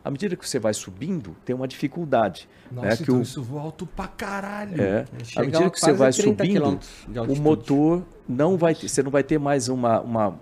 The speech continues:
Speaker 1: uma pressão parcial de oxigênio pro motor funcionar devidamente. Aí você tem que mudar o tipo de motor. Aí que tá o grande segredo atualmente no desenvolvimento de motores pra aviões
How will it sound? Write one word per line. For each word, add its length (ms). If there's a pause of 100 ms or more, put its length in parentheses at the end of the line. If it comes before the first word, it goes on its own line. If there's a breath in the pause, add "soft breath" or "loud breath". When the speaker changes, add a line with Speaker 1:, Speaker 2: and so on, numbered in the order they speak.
(120)
Speaker 1:
uma 180
pressão 360
parcial 420
de 100
oxigênio 560
pro 200
motor 400
funcionar 600 (320 loud breath)
devidamente. 720 (180 loud breath)
Aí 100
você 140
tem 120
que 100
mudar 240
o 80
tipo 280
de 80
motor. 340
Aí 280
que 140
tá 200
o 80
grande 420
segredo 720 (360 loud breath)
atualmente 640
no 120
desenvolvimento 680
de 80
motores 500
pra 200
aviões 520